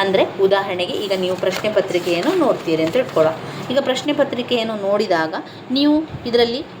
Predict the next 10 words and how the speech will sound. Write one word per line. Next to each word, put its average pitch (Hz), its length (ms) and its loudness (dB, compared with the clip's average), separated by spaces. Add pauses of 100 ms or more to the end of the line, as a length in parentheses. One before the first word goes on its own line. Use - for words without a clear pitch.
ಪಾನಿಪತ್ 269 540 -2
ಪದ-, 196 380 0
ಆ, 185 260 -4 (560)
ಪಾನಿಪತ್ 233 500 -2
ಕದನ 170 300 -2 (580)
ಈ 285 80 0
ರೀತಿಯಾಗೆಲ್ಲ 226 560 0
ಇರ್ತದೆ 180 300 -4
ನೋಡಿ. 160 240 -4 (200)
ಇದರಲ್ಲಿ 320 640 2